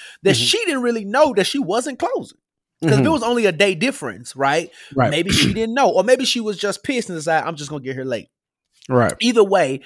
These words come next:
Speaker 1: but D L Hughley also said he hears that she's consistently late for shows, but
Speaker 2: Mm.
Speaker 1: she comes in and she, she does her thing, right?
Speaker 2: Right.
Speaker 1: So I, I, I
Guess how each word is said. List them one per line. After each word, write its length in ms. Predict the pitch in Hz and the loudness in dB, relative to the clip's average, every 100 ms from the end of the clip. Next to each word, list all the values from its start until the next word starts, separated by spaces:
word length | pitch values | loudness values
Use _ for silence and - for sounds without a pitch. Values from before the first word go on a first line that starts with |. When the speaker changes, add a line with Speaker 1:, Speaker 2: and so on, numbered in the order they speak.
| - | -6
Speaker 1:
but 160 | 151 160 | -2 -2
D 160 | 208 | 0
L 80 | 185 | 0
Hughley 260 | 180 330 - | 0 -2 0
also 300 | 185 226 170 | 2 2 0
said 240 | 156 151 147 | -4 -6 -4
he 120 | 220 | -4
hears 280 | 160 156 147 | 0 0 -2
that 120 | 147 | -10
she's 180 | 165 151 | -12 -14
consistently 540 | 180 180 175 156 135 | -14 -14 -14 -16 -14
late 240 | 127 113 | -14 -14
for 80 | 131 | -16
shows, 420 | - 123 107 101 _ - - | -14 -14 -14 -20 _ -20 -2
but 260 | 202 131 | 2 4
Speaker 2:
Mm. 120 | 90 76 - | 2 -6 -12
Speaker 1:
she 280 | - 247 220 | -6 -6 -4
comes 300 | 233 220 196 | -4 -4 -6
in 80 | 214 | -6
and 100 | 190 | -8
she, 100 | 185 | -10
she 260 | 233 202 | -12 -8
does 160 | 185 165 | -6 -6
her 80 | 151 | -6
thing, 220 | 143 98 _ | -8 -10 _
right? 240 | 147 147 123 - - - | -6 -6 -6 -16 -20 -4
Speaker 2:
Right. 80 | - | 2
Speaker 1:
So 260 | 202 170 139 _ - | 2 2 -4 _ -16
I, 160 | 160 170 - 151 - - | -6 -6 -6 -12 -10 -2
I, 100 | |
I 40 | 247 | -2